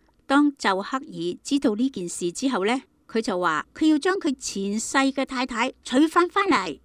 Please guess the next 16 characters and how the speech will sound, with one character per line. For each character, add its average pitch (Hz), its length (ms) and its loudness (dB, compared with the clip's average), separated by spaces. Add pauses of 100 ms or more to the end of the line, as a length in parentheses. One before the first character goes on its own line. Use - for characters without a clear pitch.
(240)
我 - 100 -2
要 285 220 4
將 339 340 2 (140)
前 220 340 -4
世 226 140 -4 (180)
我 247 120 -2
啲 320 120 -2
細 247 280 0
路 214 120 0
仔 208 120 0 (340)
歸 359 260 4
還 233 200 -2
返 330 200 2
俾 269 240 0
我。 202 320 2 (240)
佢 190 140 -4